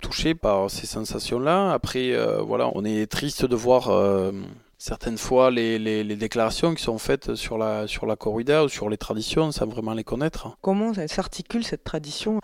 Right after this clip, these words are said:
Speaker 2: Arles, c'est une ville qui est en pleine évolution. Il y a beaucoup de gens qui arrivent, il y a des gens qui investissent.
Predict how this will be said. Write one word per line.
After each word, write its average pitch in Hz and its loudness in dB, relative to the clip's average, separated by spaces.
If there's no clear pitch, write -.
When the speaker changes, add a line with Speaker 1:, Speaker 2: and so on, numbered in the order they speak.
Speaker 2:
Arles, 165 2
c'est - -4
une 139 2
ville 156 -4
qui - -8
est 127 -2
en 127 -4
pleine 175 6
évolution. 165 0
Il 123 -2
y - 4
a - 4
beaucoup 123 -4
de - -8
gens 131 2
qui 131 -4
arrivent, 175 -2
il 127 -8
y 127 -2
a 127 -4
des 127 -4
gens 127 -8
qui 131 -6
investissent. 190 -4